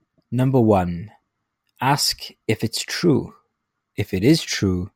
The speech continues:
why be annoyed by something that's self-evident? If it's not true, why be annoyed by what's not true? Two,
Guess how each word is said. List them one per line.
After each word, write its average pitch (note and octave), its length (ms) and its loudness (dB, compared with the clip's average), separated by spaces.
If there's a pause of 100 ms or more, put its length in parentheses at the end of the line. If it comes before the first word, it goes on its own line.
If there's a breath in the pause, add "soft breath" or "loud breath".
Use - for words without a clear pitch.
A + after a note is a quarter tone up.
(380)
why A2+ 240 2
be C3 220 2
annoyed G2 480 0
by E2 100 -4
something F#2+ 520 -4
that's - 220 -6
self-evident? - 1040 -6 (540 soft breath)
If - 160 0
it's - 240 -4
not A2 300 2 (100)
true, G2+ 460 2 (320 soft breath)
why B2 260 4
be C3+ 220 0
annoyed G2+ 640 0
by F#2+ 240 -4
what's G2 640 -8
not G#2 300 -2
true? - 560 0 (1600)
Two, A2+ 420 4